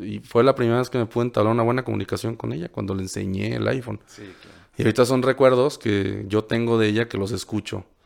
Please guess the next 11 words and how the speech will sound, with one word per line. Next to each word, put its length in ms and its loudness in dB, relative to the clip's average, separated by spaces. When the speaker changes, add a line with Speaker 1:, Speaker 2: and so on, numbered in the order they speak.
Speaker 1:
se 100 -4
quedaron, 520 0
Speaker 2:
Ajá. 240 -20
Speaker 1:
¿sabes? 420 2
Entonces 360 0
son, 340 -2
la 140 4
tecnología 420 4
es 60 0
muy 140 2
buena 520 0